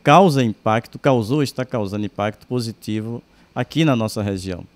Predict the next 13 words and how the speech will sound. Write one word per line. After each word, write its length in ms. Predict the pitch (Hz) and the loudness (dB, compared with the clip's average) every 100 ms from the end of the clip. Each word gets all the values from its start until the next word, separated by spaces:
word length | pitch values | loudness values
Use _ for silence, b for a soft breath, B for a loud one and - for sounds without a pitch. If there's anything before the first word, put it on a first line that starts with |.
| _ b b b b b b | _ b b b b b b
E, 280 | 113 117 110 | -2 0 0
eh, 260 | 110 110 101 | 0 -2 -2
dado 300 | 117 131 139 | 0 0 0
que, 480 | 147 147 139 110 135 | 0 2 2 0 -2
eh, 600 | 107 101 98 95 95 95 | -4 -2 -4 -4 -4 -6
assim, 600 | 92 - 92 92 87 87 95 - - - - - - | -8 -10 -10 -8 -10 -12 -14 -16 -18 -18 -18 -18 -18
o, 400 | - 92 - - - - - - - b b b | -16 -14 -14 -14 -16 -18 -20 -20 -20 b b b
a 400 | 113 113 104 98 - | -2 0 0 -4 -6
atividade, 680 | 120 151 139 104 127 123 104 | -4 0 0 2 4 2 0
digamos 380 | 95 104 110 107 | -8 -6 -6 -6
assim, 240 | - 113 | -8 -6
a 60 | 110 | -4
temática, 800 | 147 113 110 131 135 - - | -2 0 0 0 -2 -8 -14